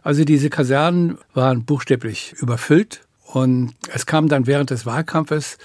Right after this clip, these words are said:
wie mir erzählt wurde, Konrad Adenauer vorbei, dreiundfünfzig, und rief den tausenden Flüchtlingen zu, „In wenigen Monaten werden sie wieder in ihrer Heimat sein.“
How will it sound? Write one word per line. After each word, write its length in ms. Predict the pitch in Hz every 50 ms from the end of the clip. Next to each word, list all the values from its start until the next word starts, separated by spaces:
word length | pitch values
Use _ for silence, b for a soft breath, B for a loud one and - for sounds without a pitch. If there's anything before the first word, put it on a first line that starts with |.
| B B B B B B B B _
wie 100 | - 131
mir 120 | 131 131 120
erzählt 440 | 113 117 - - 175 180 175 -
wurde, 300 | - 123 110 107 110 120
Konrad 420 | 117 - - 147 143 139 127 123 -
Adenauer 580 | - - 151 160 170 160 170 170 160 156 160
vorbei, 400 | 151 - 156 139 135 143 143 143
dreiundfünfzig, 1000 | 139 - 127 127 131 139 135 127 - - 139 135 - - - - 135 123 - - B B B B B B B B B B B B _
und 280 | - 175 135 127 123
rief 240 | 123 139 143 127 -
den 400 | - - 135 127 120 123 120 117 - - -
tausenden 460 | - 147 151 147 123 123 139 123 117
Flüchtlingen 580 | - - 151 143 - - - 139 127 123 117
zu, 300 | 113 - 139 131 143 - - _ b b b b b - -
„In 140 | - 139 143
wenigen 420 | 202 208 190 190 180 160 156 151
Monaten 480 | 156 175 190 175 165 160 - - 160 151
werden 280 | 190 196 185 170 165
sie 140 | 139 156 143
wieder 240 | 156 170 160 151 143
in 100 | 147 156
ihrer 280 | 151 143 123 139 127
Heimat 360 | 120 127 131 123 98 98 98 -
sein.“ 340 | - 107 92 95 92 85